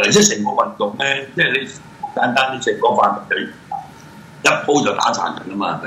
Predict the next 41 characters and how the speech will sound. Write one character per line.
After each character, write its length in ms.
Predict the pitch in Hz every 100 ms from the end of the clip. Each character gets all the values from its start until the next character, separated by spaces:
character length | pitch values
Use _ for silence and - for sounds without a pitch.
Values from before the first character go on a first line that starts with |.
| 104
咪？ 80 | - - - - -
咁 140 | 208
你 60 | 202
對 160 | 180 170
於 300 | 196 208 202 -
共 240 | 135 131
產 260 | 127 - 156
黨 120 | 139
嚟 180 | - 87
講， 200 | 87 - - - -
係 60 | -
咪？ 180 | - - - - - - - - - - - - - - - - - - - -
佢 100 | -
係 40 | 151
咪 200 | 131 156
覺 60 | 170
得， 60 | 165 - -
屌 100 | 143 165
你 80 | 156
乜， 140 | 156
佢 180 | 127 135
呢 140 | 151
招 140 | - 139
係 140 | 104
做 120 | 101
得 100 | 107 107
啱， 240 | 104 104 - - - -
一 40 |
定 80 | - 101
係 40 | 95
咁 140 | -
睇 80 | -
嘅， 180 | - - - - - - -
係 20 | 101
咪？ 220 | 110 - - - - - - - - - -
反 220 | - 233 -
為 240 | 233 - - - _ _ - -
即 100 | 262
係 120 | 220
嗰 100 | 220
啲 280 | 214 240